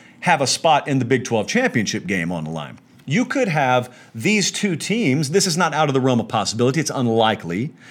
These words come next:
but not out of the realm of possibility, for these two teams to be playing, knowing they're gonna play again the next week. That could happen. These are two of the three favorites in the Big twelve this year.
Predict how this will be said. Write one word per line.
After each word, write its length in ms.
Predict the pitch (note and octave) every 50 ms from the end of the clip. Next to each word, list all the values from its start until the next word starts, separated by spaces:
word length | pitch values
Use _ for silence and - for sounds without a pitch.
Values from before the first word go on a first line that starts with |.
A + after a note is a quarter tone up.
| - - -
but 160 | - D3 C#3+
not 220 | D3+ D3 C#3 C#3 A2+
out 160 | C3+ B2+ A#2+
of 40 | A#2
the 60 | A#2
realm 160 | A#2+ A#2 A2
of 80 | G#2+ -
possibility, 640 | - A2+ G2+ - A2+ C3 F#3+ G#3 E3 D3+ D#3+ D#3+ - - - - - -
for 200 | - F#3+ F#3+ E3+
these 180 | F3+ G3 F3+
two 160 | F#3+ - F#3
teams 320 | F3 - - F3+ F3 D#3+ -
to 80 | -
be 100 | C#3+ C#3+
playing, 560 | - - - F#3 G3+ G#3+ E3+ B2 B2+ C#3+ C#3+ - - - - -
knowing 380 | C3 C#3+ D#3 F3 F#3 E3+ D#3
they're 100 | E3 E3
gonna 120 | D#3+ D#3+ C#3+
play 280 | - - F3+ F3+ F3
again 160 | E3 F3+ F#3
the 60 | F#3 F#3+
next 220 | G#3 G3+ G3+ -
week. 300 | C4 D#4 - - - - - _ _ _ _ _ -
That 300 | - C3+ C3 - - -
could 380 | - - - A#2 A2 A2+ A2+
happen. 460 | - A2+ A#2 A2+ G#2+ - - G3 G3+ C#3+
These 180 | C3+ D3+ C3
are 60 | C#3+
two 280 | B2 - - C3+ C3+ C#3+
of 80 | D3 C3+
the 60 | B2+
three 240 | - - B2+ C3+ B2+
favorites 440 | C3 A#2 G2+ G2+ G2 B2+ B2 -
in 40 | C3
the 80 | A#2+ A2
Big 160 | A2+ A2 -
twelve 300 | - - A2 G2 F#2 E2+
this 200 | F#2 E2+ - -
year. 240 | F2+ F#2+ C3 D#3